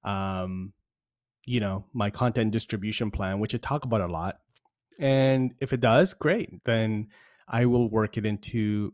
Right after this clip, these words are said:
my strategy and my content plan and my distribution plan. Um, and if it doesn't, then, hey, I tested it.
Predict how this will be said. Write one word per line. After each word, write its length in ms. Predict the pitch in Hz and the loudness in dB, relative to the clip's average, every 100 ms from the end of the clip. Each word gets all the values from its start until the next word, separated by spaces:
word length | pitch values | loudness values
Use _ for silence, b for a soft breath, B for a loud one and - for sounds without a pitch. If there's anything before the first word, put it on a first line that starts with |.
| - | -6
my 720 | 107 104 104 101 98 98 104 - _ _ _ _ | -2 0 0 0 -2 -4 -8 -12 _ _ _ _
strategy 800 | - - 95 98 98 98 92 92 | -6 -4 -2 -4 -4 -4 -2 -4
and 220 | 107 101 | -4 -4
my 160 | 98 95 | -2 -4
content 640 | - 107 101 98 110 95 | -6 -4 -4 -4 -6 -4
plan 440 | - 107 101 98 98 | -4 -2 -2 -2 -4
and 240 | 92 92 | -4 -6
my 140 | 95 | -6
distribution 640 | 90 98 - 95 90 - 92 | -6 -8 -6 -4 -4 -6 -6
plan. 460 | - 95 87 87 101 b b b b - | -6 -6 -8 -10 -14 b b b b -10
Um, 500 | 95 87 87 87 107 _ _ _ - | -6 -6 -6 -10 -14 _ _ _ 2
and 80 | |
if 80 | 131 | 4
it 60 | 139 | 10
doesn't, 560 | 208 185 151 156 - - _ _ _ _ _ | 10 10 8 6 0 -18 _ _ _ _ _
then, 200 | 123 123 | 2 4
hey, 240 | 113 120 95 | 2 2 0
I 60 | |
tested 480 | - - - - 98 | -2 -4 -4 -2 0
it. 280 | 95 - | 0 -2